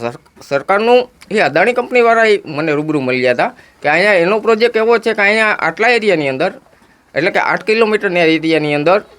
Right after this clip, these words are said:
અઢીસોથી ત્રણસો ખાલી અદાણીને એકને વિન્ડ ફાર્મ નાખવા છે. તો તમે સમજી શકો છો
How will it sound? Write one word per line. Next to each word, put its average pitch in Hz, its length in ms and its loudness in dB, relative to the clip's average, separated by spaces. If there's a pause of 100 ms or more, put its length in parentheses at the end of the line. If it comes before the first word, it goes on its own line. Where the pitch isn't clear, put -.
(220)
અઢીસોથી 190 480 0
ત્રણસો 185 340 0
ખાલી 196 240 0
અદાણીને 196 520 0
એકને 180 260 -2
વિન્ડ 139 220 -2
ફાર્મ 139 180 -4
નાખવા 123 360 -2
છે. 165 140 -2
તો 156 120 -6
તમે 147 400 0 (200)
સમજી 233 260 0
શકો 190 320 2
છો 175 180 0